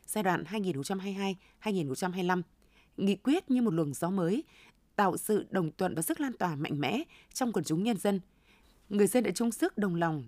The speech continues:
để tạo nên những con đường rộng rãi, khang trang, góp phần hiện thực hóa mục tiêu về đích huyện nông thôn mới nâng cao vào năm hai nghìn không trăm hai mươi tư, xây dựng huyện đạt chuẩn đô thị loại bốn vào năm hai nghìn không trăm hai mươi lăm. Bài viết của phóng viên Tiến Dũng.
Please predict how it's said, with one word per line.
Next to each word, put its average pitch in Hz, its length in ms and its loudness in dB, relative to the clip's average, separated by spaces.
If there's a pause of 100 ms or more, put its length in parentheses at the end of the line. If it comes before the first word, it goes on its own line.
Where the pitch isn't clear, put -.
(160)
để 185 260 0
tạo 170 160 4
nên 220 280 0 (240)
những 196 340 0
con 240 200 0
đường 151 280 0 (140)
rộng 156 220 -2
rãi, 175 300 -4
khang 226 280 -4
trang, 208 240 0 (360)
góp 359 140 2
phần 202 140 2
hiện 160 140 0
thực 165 160 -6
hóa 175 320 -2
mục 214 200 0
tiêu 226 260 4
về 175 120 2
đích 190 220 -4
huyện 190 220 0
nông 190 120 -2
thôn 190 160 -2
mới 165 100 0
nâng 214 140 -2
cao 190 260 -2 (400)
vào 175 160 2
năm 185 140 2
hai 202 80 0
nghìn 175 180 -2
không 147 80 -4
trăm 185 140 -4
hai 190 60 -4 (120)
mươi 202 120 6
tư, 190 80 -10 (340)
xây 285 140 0
dựng 220 160 0
huyện 180 220 2 (100)
đạt - 140 -2
chuẩn 175 200 -2
đô - 80 0
thị 220 140 2
loại 147 220 2
bốn 175 240 0 (320)
vào 175 160 2
năm 208 140 -4
hai 226 80 -2
nghìn 180 140 -2
không 135 100 -6
trăm 196 140 -4
hai 196 120 -4
mươi 185 40 0
lăm. 190 160 0 (400)
Bài 202 140 2
viết - 140 -2
của 156 80 0
phóng 165 200 -2
viên 185 180 0
Tiến 180 180 0
Dũng. 202 220 0